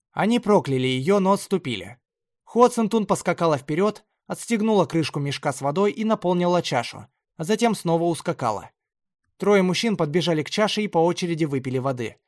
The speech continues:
Они продолжили свой путь, и примерно через четыре часа у дороги появилась зеленая трава. Глаза Тена загорелись. «Впереди должна быть вода!» — крикнул он. Хуо Цинтун забеспокоилась.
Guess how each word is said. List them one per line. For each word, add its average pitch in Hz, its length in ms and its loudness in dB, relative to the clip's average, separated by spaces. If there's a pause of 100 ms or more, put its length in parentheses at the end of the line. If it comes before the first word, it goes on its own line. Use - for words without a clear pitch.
(380)
Они 247 260 2
продолжили 208 560 4
свой 160 260 2
путь, 147 320 -4
и 165 160 -8
примерно 170 440 2
через 156 280 -4
четыре 135 380 -4
часа 208 360 0
у 202 80 2
дороги 214 340 2
появилась 185 520 2
зеленая 135 420 0
трава. 120 440 -4 (340)
Глаза 196 360 4
Тена 214 280 2
загорелись. 151 640 -2 (520)
«Впереди 208 520 4
должна 180 340 4
быть 196 160 0
вода!» — 190 400 4 (140)
крикнул 156 460 -2
он. 120 240 -2 (460)
Хуо 240 280 4
Цинтун 214 400 0
забеспокоилась. 185 840 0